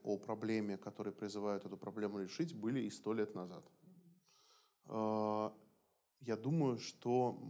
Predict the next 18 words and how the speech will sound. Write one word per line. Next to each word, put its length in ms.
а, 440
мы 320
движемся 680
в 340
ногу 320
со 140
временем 540
и 60
просто 400
используем 560
все 360
современные 840
технические 600
средства. 480
То 80
есть 100
мы 100
работаем 480